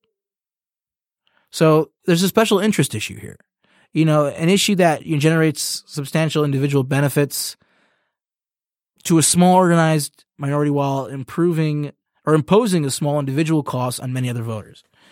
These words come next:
So interest groups may, uh, members may feel strongly about issues that might give them personal benefit or might help them out. And, you know, these, such issues will do-, will dominate their political choices.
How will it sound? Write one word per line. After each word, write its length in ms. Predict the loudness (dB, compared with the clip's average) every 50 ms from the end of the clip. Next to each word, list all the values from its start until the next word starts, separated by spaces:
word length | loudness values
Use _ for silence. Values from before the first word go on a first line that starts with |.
| _ _ -20 -20 -20 _ _ _ _ _
So 160 | -2 0 2 4
interest 320 | 4 2 4 2 2 4
groups 280 | 4 2 2 2 0 0
may, 400 | 0 2 2 4 2 2 0 0
uh, 160 | -2 -2 0
members 340 | 0 0 2 2 0 0 0
may 120 | -2 -4
feel 220 | -2 -2 -2 -2
strongly 520 | -2 -4 -2 -2 0 0 0 0 -2 -2 -4
about 380 | -2 -2 -2 -4 -4 -4 -4
issues 500 | -4 -4 -2 0 0 0 0 0 -2 -4
that 420 | -4 -2 0 0 0 0 -2 -4 -6 _ _ _ _ _ _ _ _ _ _ _ _ _ _ _
might 220 | 0 2 2 2 2
give 160 | -2 -2 -2
them 140 | -2 -6 -4
personal 360 | -4 -4 -4 -4 -4 -8 -2
benefit 540 | 2 4 4 4 4 2 2 4 4 4 4
or 80 | 4
might 160 | 2 0 -2 -4
help 160 | -6 -8 -8
them 140 | -8 -2 2
out. 440 | 4 4 6 6 6 4 2 -2 _ _ _ _ _ _ _ _ _ _ _ -6
And, 300 | -4 -2 -2 -2 -2 -2
you 60 | -4
know, 60 | -4
these, 540 | -4 -2 -2 -2 -2 -2 -6 -8 -10 -12 -14 -16 -14 -6
such 180 | -2 -2 0 0
issues 120 | 0 0
will 140 | 0 0 0
do-, 240 | 2 2 2 2 0 -2
will 100 | -4 -2
dominate 600 | 0 2 2 2 2 2 0 0 -2 -2 -4 -8 _ -4
their 140 | -4 -2 -2
political 380 | 0 -2 -2 -2 -2 -4 -6
choices. 560 | -2 0 0 0 0 -2 -6 -14 -20 -20 -20